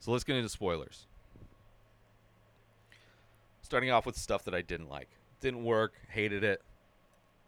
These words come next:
<clears throat> So when he's a kid,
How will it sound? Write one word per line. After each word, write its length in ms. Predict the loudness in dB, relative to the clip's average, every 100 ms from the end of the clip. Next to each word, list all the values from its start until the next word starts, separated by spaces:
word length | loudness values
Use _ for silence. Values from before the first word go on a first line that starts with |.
| _ _ _ -20 -20 -20 _ _ _ -20 -20 _ -20 _ -20 -18 -14 -8
<clears throat> 320 | -6 -6 -8 -16 _ _
So 200 | 0 4
when 160 | 6 6
he's 160 | 4 2
a 60 |
kid, 540 | 0 6 8 8 6